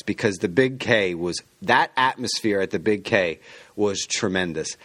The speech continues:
And Doug, I know I'm going all over the place. I just wanna get your thoughts on this game first. We'll talk about the Giants-Pirates in a second. But Salvador Perez, this is why baseball, in my opinion,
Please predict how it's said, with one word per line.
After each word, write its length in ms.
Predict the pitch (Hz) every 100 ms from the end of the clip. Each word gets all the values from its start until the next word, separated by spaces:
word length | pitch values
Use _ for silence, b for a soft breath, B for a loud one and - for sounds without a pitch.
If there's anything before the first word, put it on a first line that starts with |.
| B B -
And 200 | 107 101
Doug, 220 | 127 127
I 120 | 104
know 160 | 113 120
I'm 180 | 113 104 -
going 240 | 117 110
all 140 | 113
over 160 | 120 110
the 80 | 101
place. 280 | - 98 92
I 60 |
just 180 | 95 113
wanna 160 | 117 101
get 120 | 101
your 100 | 80
thoughts 320 | - 104 95
on 140 | 98 92
this 160 | 104
game 200 | - 98
first. 280 | 87 101 90
We'll 60 | 92
talk 200 | 98 90
about 180 | 90 87
the 80 | 87
Giants-Pirates 760 | 95 87 82 - 90 85 -
in 80 | 80
a 40 |
second. 380 | - 117 104 95 - B B B B B _
But 240 | 120 - -
Salvador 760 | - 143 139 175 160 127 127
Perez, 640 | - 110 98 82 73 - _ _ _ _ b b b b b _
this 380 | 104 110 202 -
is 160 | 214 139
why 400 | 131 131 135 135
baseball, 720 | 110 113 104 - - 71 - _ _ _ _
in 140 | 113
my 160 | 113 104
opinion, 540 | 98 - 95 78 71